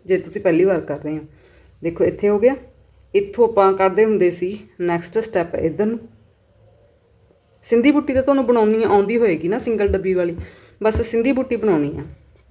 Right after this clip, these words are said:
ਇਹ ਚੀਜ਼ ਦਾ ਧਿਆਨ ਰੱਖਣਾ ਕਿ ਤੁਸੀਂ ਸਿੰਧੀ ਬੂਟੀ ਵਾਲਾ ਜਿਹੜਾ ਸਿੰਗਲ ਬਾਕਸ ਵਾਲੀ ਸਿੰਧੀ ਬੂਟੀ ਸੀ ਉਹਦਾ ਬਾਕਸ ਇੱਥੇ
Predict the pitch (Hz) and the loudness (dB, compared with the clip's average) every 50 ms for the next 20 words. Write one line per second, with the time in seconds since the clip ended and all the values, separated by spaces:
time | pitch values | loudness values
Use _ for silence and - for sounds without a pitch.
0 | _ 175 190 214 208 - 226 202 190 202 214 240 - - - - - - - - | _ 0 0 0 0 -2 -2 0 0 0 0 -2 -6 -12 -20 -20 -20 -20 -20 -20
1 | - - - 233 226 208 185 180 - 208 196 202 202 - 214 - 220 208 - 208 | -6 0 2 4 4 4 4 2 2 0 0 0 0 0 -2 -2 -2 -4 -6 -8
2 | 208 - 214 208 214 214 254 247 220 220 214 - 196 196 180 190 185 180 175 185 | -8 -4 -2 0 0 0 -2 -2 -4 -6 -4 -4 -2 0 2 2 2 2 2 2
3 | 185 202 214 208 - 202 185 175 170 190 185 185 180 170 180 165 170 - - 185 | 0 0 -2 -2 -2 -2 -2 0 2 2 2 2 0 0 -2 -4 -4 -6 -6 -4
4 | 180 180 180 185 175 180 - 180 170 175 196 180 185 185 - 190 190 - 196 190 | -2 0 0 -2 -2 -4 -6 -6 -4 -4 -4 -6 -8 -8 -8 -10 -8 -6 -4 -2
5 | 196 220 202 185 170 165 - - - 185 170 - - 170 185 208 | -2 0 0 0 0 -2 -4 -8 -10 -10 -10 -8 -8 -8 -8 -8